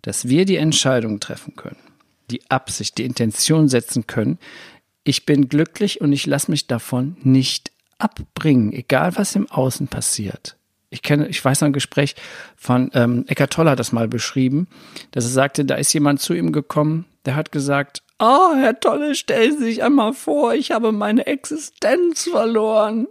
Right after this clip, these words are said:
Er meinte natürlich, dass er pleite ist damit. Und Eckart Tolle sagte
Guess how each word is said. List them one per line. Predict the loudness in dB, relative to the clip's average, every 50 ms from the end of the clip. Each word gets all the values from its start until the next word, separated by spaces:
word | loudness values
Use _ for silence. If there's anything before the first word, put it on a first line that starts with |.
| -8 -14 -6
Er | -2 0 2
meinte | 2 2 0 -2 -2
natürlich, | -2 -2 -2 -2 -2 -2 -2 -2 0
dass | 0 0 0
er | -2
pleite | -4 -4 -2 0 0 0 0 0 -2
ist | -2 -2 -6 -10 -14 -18 -20 _ _ _ -14 -14 -14 _ _ _
damit. | -6 -4 -4 -4 -4 -8 -12 _ _ _ _ _ -20 -18 -18 -16 -18 -18 -6 -4
Und | -4 -2 -2
Eckart | -2 0 0 0 2
Tolle | 2 2 4 4
sagte | 4 4 2 0 0 -2 -2 -2 -2 -4 -10